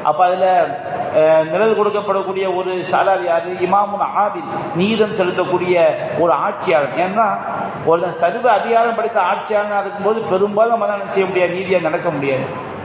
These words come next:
அதுலயும் ஒரு நீதியா நடக்கிறான் வச்சுக்கிறாங்க, அவன் அல்லாஹ்வுடைய பயம் இருந்தால் மட்டும்தான் முடியும். அப்ப நீதமாக நடப்பதற்கு ஒரே ஒரு ஆயுதம் மட்டும்தான் இருக்கு.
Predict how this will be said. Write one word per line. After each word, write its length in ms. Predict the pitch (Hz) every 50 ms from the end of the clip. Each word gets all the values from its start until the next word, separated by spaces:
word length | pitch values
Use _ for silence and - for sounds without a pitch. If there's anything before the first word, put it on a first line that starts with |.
| - - - 131 139
அதுலயும் 400 | - - 220 262 311 349 349 339
ஒரு 260 | 330 320 302 262 277
நீதியா 220 | 285 277 269 269 247
நடக்கிறான் 460 | 220 214 - - 226 226 220 208 196
வச்சுக்கிறாங்க, 420 | 196 185 185 180 175 170 170 165 165 -
அவன் 340 | 156 165 170 143 147 165 190
அல்லாஹ்வுடைய 680 | 214 233 233 240 233 214 208 202 202 196 196 190 185 175 160 139 - - - 160 - 143
பயம் 380 | 151 160 190 226 254 240 214 190
இருந்தால் 400 | 190 208 208 202 208 202 202 202
மட்டும்தான் 380 | - - 196 185 196 190 160
முடியும். 240 | 147 - - - - - - - - -
அப்ப 160 | 165 180 190
நீதமாக 840 | 175 165 196 233 269 302 311 311 302 285 294 - - 254 254 254 233 214
நடப்பதற்கு 800 | 180 180 214 220 - - 214 196 196 185 190 - 208 226 185 165
ஒரே 540 | 160 160 175 185 202 247 220 233 247 254
ஒரு 280 | 262 233 202 208 196 190
ஆயுதம் 460 | 160 160 175 185 185 175 180 175 170
மட்டும்தான் 380 | 156 147 - 175 175 190 180 156
இருக்கு. 180 | 139 123 -